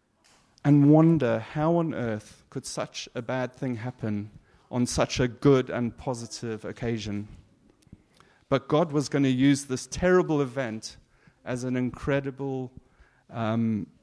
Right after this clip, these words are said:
object lesson. As we, as we read, Paul embraced Eutychus, and as he did so, he must have been so filled with faith. Perhaps he was filled with that gift of faith from the Holy Spirit,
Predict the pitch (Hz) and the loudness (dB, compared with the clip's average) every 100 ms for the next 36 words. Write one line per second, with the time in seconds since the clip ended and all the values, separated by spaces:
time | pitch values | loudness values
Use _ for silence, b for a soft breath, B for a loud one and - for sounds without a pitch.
0 | _ _ _ - 139 - - - 107 - | _ _ _ -2 0 0 -4 -4 -8 -6
1 | 104 98 - - - - _ - - - | -8 -10 -14 -20 -20 -20 _ -20 -20 -20
2 | B B B B - 139 143 143 135 - | B B B B -8 -4 2 4 4 0
3 | - 139 135 135 135 123 123 - 160 151 | -2 0 2 2 4 2 2 -2 -2 -8
4 | 147 135 123 139 143 135 - 131 123 - | -10 -12 -8 -6 -6 -8 -12 -18 -18 -20
5 | - 107 - - 117 - 135 139 127 135 | -18 -18 -20 -20 -18 -14 -12 -10 -10 -12
6 | - - 104 101 _ b b b b b | -12 -14 -12 -14 _ b b b b b
7 | b - 151 165 - 170 156 156 147 - | b -14 -12 -12 -14 -10 -8 -8 -8 -6
8 | 202 190 - 190 175 147 147 - 175 107 | -2 -2 -4 -8 -8 -10 -16 -14 -12 -12
9 | - - 175 - - 175 151 139 _ _ | -14 -10 -10 -10 -14 -10 -10 -12 _ _
10 | 220 185 147 170 175 - - 196 - 160 | -4 -4 -4 -10 -8 -6 -2 -2 -2 -10
11 | - - 123 107 _ 147 139 147 139 139 | -10 -10 -10 -12 _ -12 -10 -6 -8 -8
12 | - 160 120 - | -12 -14 -14 -14